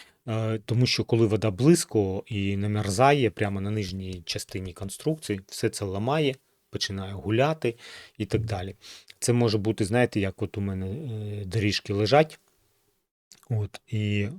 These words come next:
от за ці шість років, ну, десь так до десяти штук плиток я переклав. Тому що десь там, знаєте, затікла вода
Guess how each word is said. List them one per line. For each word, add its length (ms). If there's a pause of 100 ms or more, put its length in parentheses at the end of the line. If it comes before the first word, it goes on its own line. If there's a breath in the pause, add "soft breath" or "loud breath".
(200)
от 180
за 120
ці 220
шість 320
років, 400 (1500 loud breath)
ну, 140
десь 280
так 260
до 140
десяти 460
штук 420
плиток 500
я 80
переклав. 500 (540)
Тому 240
що 440
десь 200
там, 160
знаєте, 340
затікла 440
вода 320